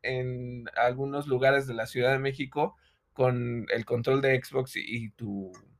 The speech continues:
Samsung, ¿no? Porque justamente lo lanzaron con esta alianza con la coreana. Entonces, eh,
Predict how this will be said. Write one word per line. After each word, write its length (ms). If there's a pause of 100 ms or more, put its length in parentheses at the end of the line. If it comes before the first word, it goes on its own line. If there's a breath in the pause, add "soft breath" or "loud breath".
(460)
Samsung, 540
¿no? 140 (320 loud breath)
Porque 220
justamente 600
lo 100
lanzaron 480
con 180
esta 500 (300 soft breath)
alianza 760
con 500
la 320
coreana. 480 (400 loud breath)
Entonces, 600
eh, 840